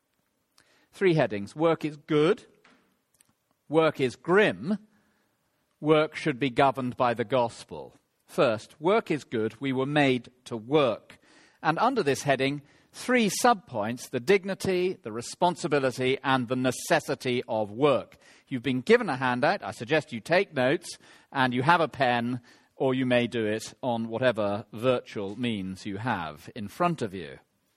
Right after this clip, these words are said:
Dignity. Work is good. There's a dignity to it.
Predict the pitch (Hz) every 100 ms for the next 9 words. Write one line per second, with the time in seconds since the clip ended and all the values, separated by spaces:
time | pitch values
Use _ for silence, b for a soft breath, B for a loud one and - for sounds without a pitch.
0 | _ _ _ _ _ - 143 127 - 98
1 | 73 - _ _ _ _ _ _ _ 135
2 | 190 214 180 - 95 87 87 - _ _
3 | - 131 151 135 147 131 120 - 107 -
4 | - 95 82